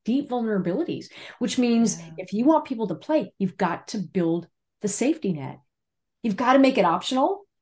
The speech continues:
Speaker 1: You've got to make it safe. You've got to
Speaker 2: Yeah.
Speaker 1: make it fun,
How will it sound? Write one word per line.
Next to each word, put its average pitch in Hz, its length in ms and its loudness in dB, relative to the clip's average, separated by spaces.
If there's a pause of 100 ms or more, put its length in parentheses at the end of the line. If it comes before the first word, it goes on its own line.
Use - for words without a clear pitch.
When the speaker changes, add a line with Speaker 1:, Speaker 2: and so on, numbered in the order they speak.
(280)
Speaker 1:
You've 190 140 -2
got 226 140 6
to 220 260 4 (100)
make 196 300 0
it 190 120 -8
safe. - 640 -2 (580)
You've 185 120 -4
got 208 120 4
to 202 60 6
Speaker 2:
Yeah. 202 40 6
Speaker 1:
make 196 160 2
it 196 120 -6
fun, 147 560 -4